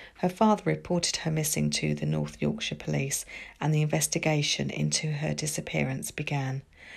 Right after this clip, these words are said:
Once the police became involved, it was established that Claudia's mobile phone had been switched off just after midnight, so in the early hours of the nineteenth, nineteenth of March two thousand and nine.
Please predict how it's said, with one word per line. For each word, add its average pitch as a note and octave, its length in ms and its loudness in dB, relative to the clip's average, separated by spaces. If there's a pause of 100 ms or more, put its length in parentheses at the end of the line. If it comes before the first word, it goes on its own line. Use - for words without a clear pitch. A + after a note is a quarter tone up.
(200)
Once G#3 260 4
the - 60 2
police - 360 0
became D#3 480 2
involved, D3 480 0
it - 80 -2
was - 240 0 (260)
established - 540 2
that - 160 -8
Claudia's E3 500 2
mobile D#2 360 0
phone - 300 2
had - 200 -2
been - 160 0
switched - 440 -2
off C#3+ 220 -2 (320)
just E3+ 300 2
after D#3 280 -2
midnight, C3+ 680 -2 (320)
so D#3 240 4
in D3+ 140 4
the D3+ 180 4
early D3 240 4
hours C#3+ 300 0
of D3 100 -10
the D3 80 -4
nineteenth, - 560 -2
nineteenth - 600 -2
of - 80 -14
March - 340 -4
two C#3+ 220 -4
thousand C#3+ 440 -6
and C#3+ 140 -4
nine. C#3+ 340 -4